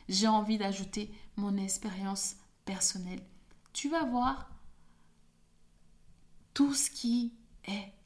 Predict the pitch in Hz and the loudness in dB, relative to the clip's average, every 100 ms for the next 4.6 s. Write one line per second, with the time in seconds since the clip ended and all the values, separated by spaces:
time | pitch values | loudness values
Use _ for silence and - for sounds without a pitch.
0 | - 196 202 196 196 190 - 190 196 196 | -6 -4 -4 -4 -6 -8 -12 -12 -10 -8
1 | 226 208 214 - 208 220 202 196 208 220 | -6 -6 -6 -6 -6 -4 -4 -4 -6 -8
2 | - 202 196 196 196 196 196 190 220 202 | -8 -10 -8 -10 -8 -8 -8 -2 -2 -2
3 | - 185 - 202 196 196 190 190 - - | -6 -10 -10 -8 -6 -4 -4 -6 -10 -12
4 | - 190 175 165 175 | -10 -8 -6 -6 -10